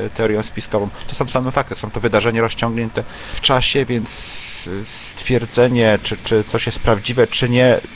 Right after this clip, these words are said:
nie ma w tym momencie racji, racji bytu, bo to nie jest tak, że mówimy, wrzucamy hasło o ufo i mówimy: "Teoria spiskowa" albo dziewięć jedenaście, "Teoria spiskowa". Nie, to jest żmudna, długa analiza faktów. Yy,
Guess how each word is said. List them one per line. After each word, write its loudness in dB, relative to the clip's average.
nie 4
ma 4
w 0
tym 0
momencie 2
racji, 2
racji 2
bytu, 0
bo 4
to 2
nie 4
jest 2
tak, 0
że -2
mówimy, -2
wrzucamy 0
hasło 0
o 6
ufo 2
i -2
mówimy: -2
"Teoria 2
spiskowa" 0
albo -2
dziewięć 0
jedenaście, 0
"Teoria 2
spiskowa". -6
Nie, -4
to -2
jest 0
żmudna, 0
długa 4
analiza 2
faktów. 0
Yy, 0